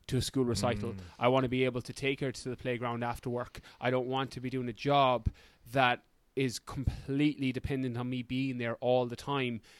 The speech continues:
Speaker 1: where I put her on hold. And so I started to design a life that was gonna be more conducive to how I wanted it to look. And I think that's where a lot of the shift changed, because I make a lot of my decisions now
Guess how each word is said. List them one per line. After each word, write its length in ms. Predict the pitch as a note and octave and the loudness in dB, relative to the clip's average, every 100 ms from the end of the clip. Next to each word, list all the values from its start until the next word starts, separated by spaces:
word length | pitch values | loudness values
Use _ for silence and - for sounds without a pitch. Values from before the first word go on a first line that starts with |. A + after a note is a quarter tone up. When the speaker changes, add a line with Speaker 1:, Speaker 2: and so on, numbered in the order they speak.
| - | -4
Speaker 1:
where 480 | B2 B2 B2 B2 B2 - | 2 4 6 4 2 -2
I 100 | B2+ | -4
put 500 | - C3+ B2+ - - - _ _ | 0 0 0 -2 -12 -16 _ _
her 320 | - C#3+ C#3 | -4 2 4
on 180 | C3 B2+ | 4 0
hold. 540 | B2 C3+ B2+ A#2 G#2 - _ _ _ _ - | 0 0 2 0 -6 -16 _ _ _ _ 0
And 520 | C3+ C3 B2+ B2 - _ _ - | 2 2 0 -4 -8 _ _ -12
so 180 | - C#3 | -4 -2
I 60 | |
started 280 | B2 C3+ C3 | 0 0 -2
to 80 | - | -4
design 380 | B2+ A#2 C3 B2+ | -8 -4 -2 -2
a 40 | |
life 380 | B2 C3 B2+ - - | 0 0 -2 -4 -12
that 160 | C3+ A#2+ | -10 -8
was 140 | A#2 | -8
gonna 160 | C3+ A#2+ | -6 -4
be 100 | B2 | -4
more 200 | B2 A#2 | -2 -4
conducive 540 | B2 A#2 C3 - A#2 | -6 -6 -6 -6 -10
to 160 | - A#2 | -8 -4
how 100 | B2 | 0
I 80 | A#2+ | 0
wanted 340 | A#2+ A2+ A2+ | 0 -4 -8
it 120 | A2 | -12
to 120 | - | -8
look. 340 | A#2+ C#3 - - - - - - | -2 -2 -2 -16 -16 -20 -18 -4
And 500 | B2+ C3 B2+ B2 A2+ - - | 0 0 0 -2 -6 -14 -14
I 100 | A#2+ | -6
think 220 | C#3+ D3 | -6 -4
that's 360 | - C#3+ C#3+ - | -2 0 -2 -6
where 220 | C3 C3+ | -2 2
a 60 | C3 | 2
lot 140 | B2+ | 2
of 40 | B2 | 0
the 80 | |
shift 320 | A#2 - C3 - | -4 -4 -6 -4
changed, 560 | - C#3+ C3 A2+ - | -2 0 0 -6 -12
because 540 | C3+ - C3 B2+ A#2 - - - - | -12 -4 0 0 -2 -8 -20 -20 -8
I 100 | B2 | -2
make 200 | C#3 C3+ | 0 0
a 60 | B2+ | 0
lot 240 | C3 C3 | 0 0
of 60 | B2+ | -2
my 140 | B2+ | -4
decisions 640 | A#2 - - D3+ C#3 B2 | -6 -8 -6 -4 -4 -8
now 320 | A#2 A#2+ A2+ | -8 -8 -10